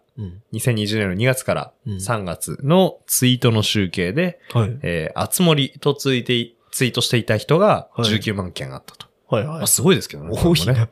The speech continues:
Speaker 2: れもね。多いよね。
Speaker 1: はい。
Speaker 2: うん。まあ、岩沼市五個分ぐらいの人が、まあ、ツイートしてた。
Speaker 1: <laughs> 少ない。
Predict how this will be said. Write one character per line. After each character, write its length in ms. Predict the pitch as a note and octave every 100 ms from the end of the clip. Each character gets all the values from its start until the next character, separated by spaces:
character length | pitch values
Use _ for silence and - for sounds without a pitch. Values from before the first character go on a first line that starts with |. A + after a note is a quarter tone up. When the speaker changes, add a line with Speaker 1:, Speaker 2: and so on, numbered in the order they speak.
| _
Speaker 2:
れ 80 | -
も 20 |
ね。 60 | D3+
多 60 | A#2+
い 80 |
よ 80 | D2+
ね。 180 | C#2 -
Speaker 1:
は 140 | C3 A2+
い。 200 | G2+ - _ -
Speaker 2:
う 40 |
ん。 140 | D#2+ C#2+
ま 80 | A#3+ - -
あ、 40 | F#2
岩 220 | A2+ D3
沼 200 | D3 D3
市 420 | - G2+ D#2+ - _ - -
五 120 | -
個 160 | D3
分 240 | C3+ C#3 C3+
ぐ 80 | C3
ら 120 | A2
い 60 |
の 60 | B2+
人 160 | C#3 F3+
が、 220 | B2 - - _ _
ま 40 | D#3+
あ、 20 |
ツ 140 | - D#3
イ 40 |
ー 40 | -
ト 60 |
し 80 | -
て 80 | E3
た。 760 | D3 - D#3 - - - - C#3
Speaker 1:
<laughs> 0 |
少 60 |
な 60 |
い。 20 | C#3+